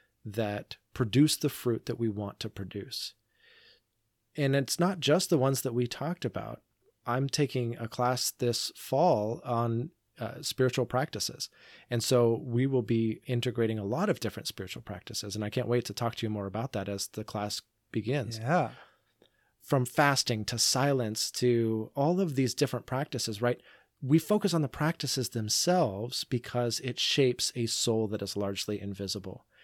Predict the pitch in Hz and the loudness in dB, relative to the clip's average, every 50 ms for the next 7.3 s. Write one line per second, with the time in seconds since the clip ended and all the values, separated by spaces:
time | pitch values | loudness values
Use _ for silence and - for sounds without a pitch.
0 | - - - - - _ _ _ _ _ - 113 113 110 113 113 - 156 147 - | -20 -20 -20 -20 -20 _ _ _ _ _ -8 -4 -2 0 0 2 4 4 4 4
1 | 156 151 151 - - - 135 123 120 120 104 123 120 117 113 110 110 107 - - | 4 4 4 4 4 6 6 6 6 4 4 2 2 2 0 0 -2 -4 -2 0
2 | 131 120 110 117 107 - - 131 131 - 135 - - 104 98 98 - - - - | 0 2 2 2 0 0 0 0 0 0 -2 -2 -2 -4 -4 -6 -8 -8 -2 0
3 | 123 117 143 123 113 - - _ - - 113 127 139 151 - - - - - - | 2 4 4 4 2 0 -6 _ -4 2 6 8 8 6 6 2 -6 -2 0 4
4 | 123 123 131 127 104 90 - - - _ _ _ - - - - - - - - | 6 6 6 6 4 0 -4 -10 -10 _ _ _ -20 -20 -20 -20 -20 -20 -18 -6
5 | - - 131 127 123 131 131 113 120 123 143 - - - - 135 117 98 98 107 | 0 2 2 4 4 2 2 2 0 0 -2 -2 -4 0 0 0 0 0 0 2
6 | 117 120 123 117 127 123 123 123 123 117 - _ _ _ - 110 110 117 143 170 | 4 4 4 4 4 4 4 2 -2 -4 -8 _ _ _ -10 -4 2 4 4 4
7 | 190 185 - - - | 4 2 -2 -8 -14